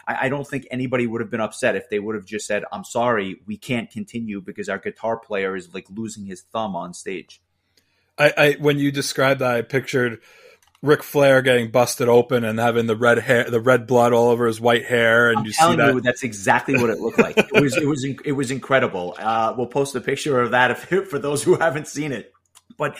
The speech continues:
Speaker 1: he had a crimson mask on his finger and on his guitar, and there he is playing, you know, Church in the Machine. It was, it was, it was a sight to behold. So kudos to them. Check out the solo album if you haven't. You know, having gone back and really digested this album,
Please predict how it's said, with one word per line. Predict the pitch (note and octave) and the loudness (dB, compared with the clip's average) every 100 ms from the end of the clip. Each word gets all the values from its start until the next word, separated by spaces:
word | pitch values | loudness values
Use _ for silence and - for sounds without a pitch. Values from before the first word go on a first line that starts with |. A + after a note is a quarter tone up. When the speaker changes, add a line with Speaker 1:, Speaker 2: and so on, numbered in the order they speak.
| - - | -16 -10
Speaker 1:
he | - D3 | -2 2
had | D3+ | 4
a | C#3 | 2
crimson | - - D3+ - C#3+ B2 | -2 -4 -4 -4 -4 0
mask | C3 G2+ - - | -2 -2 -8 -4
on | C3+ | -4
his | C#3 C3 | -4 -6
finger | - B2 B2+ C3+ | -6 -6 -2 -2
and | A#2 | -2
on | A2 B2 | -2 -6
his | B2 | -6
guitar, | - A#2 B2+ C#3 A2 G2+ - - - - | -6 -6 0 4 4 2 -4 -20 -16 -10
and | A#2+ G#2 | -6 -2
there | B2+ C3+ | 2 2
he | B2+ C#3 | 2 2
is | A#2+ G2+ | 0 -2
playing, | - B2 A#2+ A#2 | -6 -4 -2 -4
you | G#2+ | -4
know, | G2+ | -6
Church | - A#2+ A#2 | -4 -4 -4
in | A2+ | -8
the | |
Machine. | G#2 G2 - A#2+ F#2+ E2 | -8 -8 -8 -8 -8 -10
It | E2+ | -10
was, | A2+ G2 - | -10 -10 -8
it | B2+ | -8
was, | A#2+ G#2+ - B2 | -6 -8 -10 -8
it | |
was | B2 A2 | -6 -6
a | G#2+ | -6
sight | A#2 A2 | -6 -4
to | G#2+ | -6
behold. | F#2+ G2+ G2 F2+ | -8 -4 -4 -4
So | - F2+ F2 - - | -10 -10 -10 -14 -20
kudos | - C3+ B2 A#2 - | -10 -6 -4 -6 -8
to | |
them. | A2 C3+ C3+ C3 - - - | -6 -4 -4 -6 -14 -20 -12
Check | - C#3 | -4 0
out | C3 B2+ | 0 -2
the | A2+ | -4
solo | C3+ B2+ A#2 | -2 0 2
album | G#2+ A2 G#2 | 0 -2 -6
if | G2+ | -8
you | G2+ | -6
haven't. | B2+ C3 G#2 F2+ - - _ _ _ _ _ - | -2 -2 -2 -12 -18 -20 _ _ _ _ _ -12
You | |
know, | C#3+ | -8
having | - E3 D#3 C#3 | -2 2 2 2
gone | C3 C#3+ A#2+ | 0 0 2
back | C3+ D#3 B2 | 4 4 0
and | A2+ | -2
really | C3+ B2+ | 0 0
digested | - A#2 G#2 - A#2 - A2+ G2 | -2 -4 -4 -4 -4 -4 -10 -10
this | G#2+ A2 | -8 -2
album, | G#2+ A#2+ F2+ | 0 0 -4